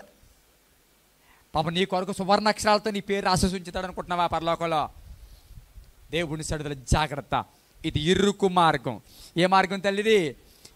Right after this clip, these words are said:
చెప్పండి, ఇరుకు మార్గం. ఇరిటేషన్ అయిపోయి, ఏదో కొంతమంది విచిత్రం ఏంటంటే,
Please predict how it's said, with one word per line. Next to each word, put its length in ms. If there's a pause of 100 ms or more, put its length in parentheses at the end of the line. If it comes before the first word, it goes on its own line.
(100)
చెప్పండి, 280
ఇరుకు 560 (220)
మార్గం. 480 (880)
ఇరిటేషన్ 500
అయిపోయి, 600 (1000)
ఏదో 440 (220)
కొంతమంది 380
విచిత్రం 460
ఏంటంటే, 600